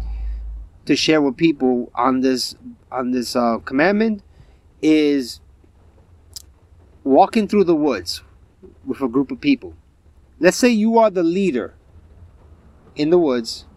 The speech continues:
you're hiking, and you almost trip over a rock or a root. What do you usually do?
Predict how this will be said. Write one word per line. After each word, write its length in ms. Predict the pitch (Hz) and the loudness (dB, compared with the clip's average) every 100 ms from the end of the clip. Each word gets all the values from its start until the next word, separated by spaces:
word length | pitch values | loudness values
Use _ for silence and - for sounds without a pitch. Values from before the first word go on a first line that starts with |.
| _ _ _ _ | _ _ _ _
you're 120 | 151 151 | 4 6
hiking, 540 | 160 151 156 147 147 - _ _ _ _ - _ _ - | 4 2 0 -2 -4 -12 _ _ _ _ -20 _ _ -2
and 100 | 139 | 2
you 100 | 156 | 2
almost 300 | 190 190 - | 2 -2 2
trip 240 | 196 - | 2 4
over 320 | 175 147 160 | 2 2 2
a 60 | 147 | 2
rock 500 | 165 143 - - - | 2 2 -2 -18 -16
or 220 | - 139 131 | 0 2 4
a 20 | |
root. 520 | 139 170 113 - - _ - - _ _ _ _ _ _ _ _ _ _ _ _ _ _ _ _ - | 4 4 2 -10 -18 _ -20 -20 _ _ _ _ _ _ _ _ _ _ _ _ _ _ _ _ 4
What 140 | 165 | 6
do 60 | 254 | 6
you 300 | 262 240 - | 2 -2 -6
usually 480 | 165 196 170 180 170 | 0 2 2 2 0
do? 420 | 127 180 151 92 | 2 4 4 0